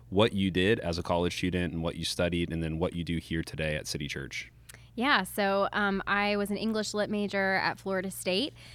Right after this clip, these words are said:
Speaker 2: Um, I definitely, like, didn't start there with a love for reading, but that was a no-brainer for me. Um, I
Speaker 1: Mm-hmm.
Speaker 2: love to read and write, and so that's what I studied, um, in college. And, uh, now I serve, uh, as you said, full-time on our staff as an executive director, and so,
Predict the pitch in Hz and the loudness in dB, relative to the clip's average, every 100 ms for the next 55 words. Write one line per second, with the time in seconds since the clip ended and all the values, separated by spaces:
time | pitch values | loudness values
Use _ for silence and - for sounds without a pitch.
0 | - - 190 196 180 175 165 160 - 139 | -16 -2 2 4 4 2 -2 -4 -6 -6
1 | 175 - - 190 208 208 196 175 170 - | -8 -8 0 2 4 2 2 2 -2 -6
2 | - - 160 - 196 185 - - 170 208 | -20 -16 -12 -2 0 0 -2 2 2 4
3 | 233 240 240 247 240 233 254 254 262 254 | 2 4 2 4 2 2 -2 0 2 2
4 | 208 - 175 165 165 - 180 180 156 156 | 2 4 4 4 -4 -2 0 0 0 -2
5 | 180 175 190 185 196 175 160 156 160 160 | -4 -2 0 0 0 -2 -2 -2 -2 -4
6 | 175 165 165 175 220 - 180 - 175 165 | -2 -2 0 2 0 0 -4 0 2 2
7 | 156 - - - 180 - 185 170 - 185 | 0 -8 -20 -6 -6 -2 -2 -2 0 0
8 | 175 170 170 - 175 165 165 170 170 180 | 2 0 -2 -4 -2 -2 -2 -2 2 4
9 | 220 269 - - 190 185 180 175 170 175 | 4 2 -4 -4 0 2 4 4 2 -2
10 | - 175 170 180 226 277 240 196 - 190 | 0 2 2 4 6 8 6 2 0 2
11 | 180 175 - 180 175 160 175 180 175 160 | 2 0 -4 0 0 0 -2 -2 -2 -2
12 | 190 185 175 165 170 - 160 156 151 - | -4 -4 0 0 -2 -2 -2 -2 -4 2
13 | 202 220 214 185 170 170 175 170 175 180 | 6 6 4 -4 -4 -4 -4 -2 0 0
14 | 196 180 170 165 160 | 2 2 0 2 0